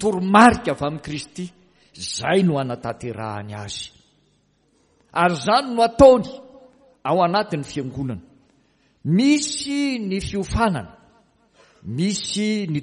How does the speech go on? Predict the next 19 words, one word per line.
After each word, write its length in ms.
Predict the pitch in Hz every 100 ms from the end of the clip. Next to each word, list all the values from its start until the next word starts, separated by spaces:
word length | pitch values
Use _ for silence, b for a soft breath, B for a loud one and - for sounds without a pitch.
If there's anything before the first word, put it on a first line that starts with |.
| -
toromarika 640 | 151 139 147 156 156 147
sy 160 | 135 156
ny 120 | 123
dinidinika 560 | 139 139 110 143 135 139
rehetra 300 | 147 160 147
omena 380 | 135 151 185 165
amin'ny 100 | 156
fanatanterahana 800 | 151 151 151 147 156 139 139 139
ny 140 | 143
asa. 300 | 151 147 - - _ b b b b
Fa 140 | 214 214
ireny 320 | 214 220 214
rehetrarehetra 560 | 220 214 208 220 214 220
ireny 360 | 220 277 247 - - - - _ _ _ _ _
dia 320 | - 110 175 180
mifanaraka 880 | 180 175 170 156 175 185 175 -
amin'ny 160 | 156 -
sitrapon'Andriamanitra 1160 | - 160 143 - 156 147 143 143 139 139 135 120
avokoa, 420 | - - 170